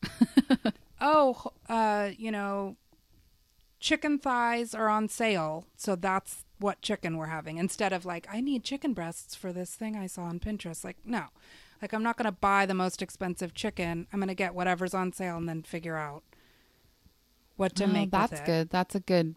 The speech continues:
Speaker 1: that's a good budget tip, too.
Speaker 2: Yeah. Oh, or, like, it look, you know, you
Speaker 1: <laughs> Which is
Speaker 2: get to the
Speaker 1: important.
Speaker 2: store and, like, there's a certain fish that looks so good. Like,
Speaker 1: Mm-hmm.
Speaker 2: get it and then get it home and figure out what to do, you know.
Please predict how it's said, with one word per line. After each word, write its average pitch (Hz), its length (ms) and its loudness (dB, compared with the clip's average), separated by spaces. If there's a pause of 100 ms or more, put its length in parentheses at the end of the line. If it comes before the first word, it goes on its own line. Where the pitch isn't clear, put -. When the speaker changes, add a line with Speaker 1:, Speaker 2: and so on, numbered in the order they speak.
(160)
Speaker 1:
that's 180 220 -2
a 185 40 -6
good 170 220 0
budget 156 360 -2
tip, - 260 -6
too. 220 200 0
Speaker 2:
Yeah. 202 360 6 (260)
Oh, 320 100 12 (100)
or, 370 200 12
like, 339 180 8
it 247 120 4
look, 254 280 8
you 262 160 4
know, 247 120 10
you 233 180 4
Speaker 1:
<laughs> - 20 4
Which 180 100 4
is 175 40 4
Speaker 2:
get 247 220 10
to - 0 -
the 311 60 4
Speaker 1:
important. 240 180 4
Speaker 2:
store 226 460 4
and, 208 180 0
like, 190 180 -4
there's 196 180 -2
a 185 80 -4
certain 208 360 -2
fish 202 320 -2
that 185 100 -10
looks - 180 -10
so 180 280 -2
good. 156 460 -4 (680)
Like, 202 200 -6
Speaker 1:
Mm-hmm. 175 220 2
Speaker 2:
get 214 220 4
it 202 460 0
and 190 200 -4
then 180 160 -2
get 170 140 -4
it 160 120 -6
home 160 180 -6
and 156 120 -10
figure 165 240 -8
out 165 80 -10
what 156 160 -14
to 160 80 -12
do, 170 140 -16
you 208 140 -6
know. 156 240 -8